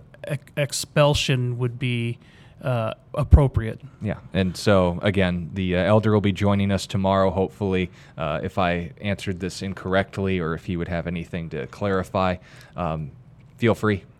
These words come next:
Speaker 2: I'm game. But if this is like a test of something, <laughs> if I, I'm gonna be called to church discipline here soon and they have something in mind,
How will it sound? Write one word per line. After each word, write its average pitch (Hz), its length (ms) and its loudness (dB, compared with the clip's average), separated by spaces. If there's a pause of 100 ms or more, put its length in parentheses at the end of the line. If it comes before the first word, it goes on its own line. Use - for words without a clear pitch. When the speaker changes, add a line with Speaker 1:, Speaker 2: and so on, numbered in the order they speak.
(580)
Speaker 2:
I'm 98 140 -2
game. 95 340 -2
But 104 280 4
if 104 140 -4
this 104 200 0
is 90 80 -6
like 95 220 2
a 92 40 -2
test - 440 -4
of 92 100 -4
something, 98 580 -4
<laughs> - 40 -10
if 113 100 2
I, 98 140 4 (260)
I'm 107 100 2
gonna 104 140 2
be 101 120 0
called 104 260 0
to 98 80 0
church 104 320 -4
discipline 101 460 -4
here 98 180 -4
soon 98 360 -2
and 92 120 -2
they 90 80 0
have 90 120 0
something 95 380 -6
in 90 100 -4
mind, 98 300 -2